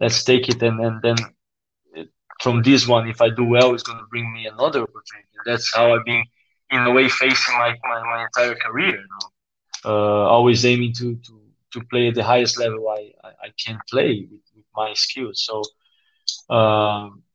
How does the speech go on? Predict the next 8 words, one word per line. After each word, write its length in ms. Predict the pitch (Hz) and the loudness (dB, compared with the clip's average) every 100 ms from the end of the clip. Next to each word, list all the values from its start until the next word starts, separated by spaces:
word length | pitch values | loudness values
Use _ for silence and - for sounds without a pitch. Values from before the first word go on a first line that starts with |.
| _ _ _ | _ _ _
looking 360 | - 120 123 123 | 2 2 2 2
back, 320 | 123 151 156 | 4 4 2
i-, 40 | 143 | -2
it's, 840 | 107 131 123 123 - - - - | 0 0 0 -4 -4 -4 -6 -8
of 140 | 113 - | -14 -4
course, 400 | 143 127 - - | 0 0 0 -2
nice 400 | 120 131 139 - | 2 4 2 -4
to, 280 | 127 120 | -6 -8